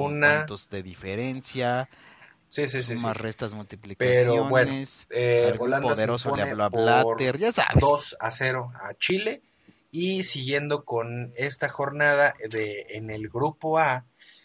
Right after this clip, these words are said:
Speaker 1: nuestros, eh,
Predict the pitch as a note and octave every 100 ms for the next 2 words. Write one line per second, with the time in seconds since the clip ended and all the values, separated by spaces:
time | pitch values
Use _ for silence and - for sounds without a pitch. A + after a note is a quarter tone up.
0 | _ A2 G#2+ G#2 G#2 - A2+ G#2 G2+ G2+
1 | - _ _ _ _ - A2+ A2+ A2 G#2+
2 | G#2+ G#2+ G#2+